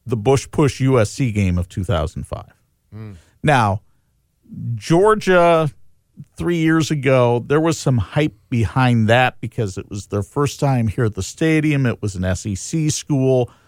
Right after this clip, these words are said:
Speaker 1: They were bringing a lot of fans. There would have been a lot of Clemson fans coming in for this one, or
Speaker 2: Lot of
Speaker 1: trying to
Speaker 2: orange.
Speaker 1: come in for this one. Uh, so yes, there, if we didn't have the pandemic, if it were business as usual,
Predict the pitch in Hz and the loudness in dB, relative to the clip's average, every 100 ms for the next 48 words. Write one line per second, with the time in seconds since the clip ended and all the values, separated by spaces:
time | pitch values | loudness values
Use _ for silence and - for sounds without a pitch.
0 | _ - 131 143 147 117 135 135 123 117 | _ -4 0 2 0 0 0 2 2 4
1 | 120 113 - 135 123 117 165 185 170 127 | 4 2 0 0 0 0 0 2 2 0
2 | 120 113 107 131 131 123 - - 113 - | -2 -2 -2 2 2 2 0 -6 -10 -10
3 | _ - 147 139 - 120 - 113 104 101 | _ 0 0 0 0 -2 0 2 2 2
4 | 98 - _ _ _ _ 156 131 113 101 | -2 -6 _ _ _ _ 0 2 2 2
5 | 95 - 95 127 - 117 104 101 104 107 | 0 -4 -2 -2 -2 0 0 2 2 2
6 | 104 139 147 95 90 98 104 98 95 90 | 4 2 2 0 0 0 0 0 -2 -4
7 | _ _ _ _ 135 98 95 - 110 104 | _ _ _ _ -4 0 -2 -2 -2 -2
8 | 90 92 _ _ _ _ 110 92 87 98 | -4 -8 _ _ _ _ 0 2 0 -4
9 | - 160 180 180 - - - - - 113 | -2 0 2 0 0 -8 -18 -20 -10 0
10 | 123 135 - _ _ _ - 110 113 - | 2 2 0 _ _ _ -10 -6 -6 -8
11 | - 120 135 170 180 165 147 160 160 160 | -4 -2 0 2 2 2 -2 -2 0 2
12 | 143 147 143 135 120 107 101 104 113 147 | 2 2 0 -2 -6 -6 -6 -4 0 0
13 | 139 147 143 123 135 131 123 123 113 | 0 -2 0 -2 -2 -2 0 2 0